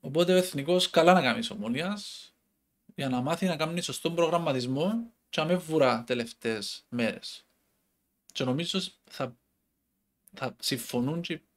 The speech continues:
φίλοι της Ομόνιας μαζί μου το πράγμα, γιατί δεν γίνεται να μην μπορείς να αντικαταστήσεις τον Ντάρπι Σάιαρ εσύ τόσα χρόνια. Ε, λίγο σοβαρό της.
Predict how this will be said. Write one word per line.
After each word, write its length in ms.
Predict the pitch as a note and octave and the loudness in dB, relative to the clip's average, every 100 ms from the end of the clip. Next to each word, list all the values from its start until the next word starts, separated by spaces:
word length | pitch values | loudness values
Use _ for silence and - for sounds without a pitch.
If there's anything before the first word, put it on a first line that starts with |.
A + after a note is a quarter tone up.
| _ | _
φίλοι 220 | - D#3+ F3 | -6 -2 -2
της 120 | E3 | 0
Ομόνιας 360 | D#3+ E3+ C#3 | 2 4 4
μαζί 240 | A2+ A2 G#2 | 2 -4 -6
μου 220 | G#2 G#2 | -8 -8
το 80 | G#2 | -8
πράγμα, 240 | - C#3+ | -6 -4
γιατί 380 | F3 E3 F3+ F#3 - _ _ _ _ _ - | -2 -2 -2 -4 -10 _ _ _ _ _ -6
δεν 100 | D3 | -6
γίνεται 400 | C#3 D#3+ D#3 C#3+ | 2 4 6 4
να 100 | C#3 | 4
μην 160 | C#3 | 2
μπορείς 180 | C3+ C3+ | 2 2
να 280 | C3+ C3 B2+ _ _ _ | 4 2 0 _ _ _
αντικαταστήσεις 960 | - D3+ C#3+ C#3 C3+ C3+ - D#3 C3+ C3+ | 0 2 6 10 10 8 2 2 2 2
τον 180 | D3+ C3+ | 0 6
Ντάρπι 320 | C#3 C3+ C#3 | 6 6 2
Σάιαρ 300 | B2 C3 B2+ | 2 4 4
εσύ 240 | B2 B2+ | 0 -2
τόσα 260 | A#2 C3 B2 | -4 -4 -4
χρόνια. 520 | - A#2+ A#2 A2+ A#2 - _ _ _ _ _ - | -2 0 2 0 -2 -8 _ _ _ _ _ -6
Ε, 260 | D3 D#3+ | -2 0
λίγο 460 | E3 E3+ F3+ F3+ F3 | -2 0 2 2 2
σοβαρό 380 | F3+ E3+ D#3+ D#3 | 4 6 8 6
της. 320 | G#2+ - | 2 -8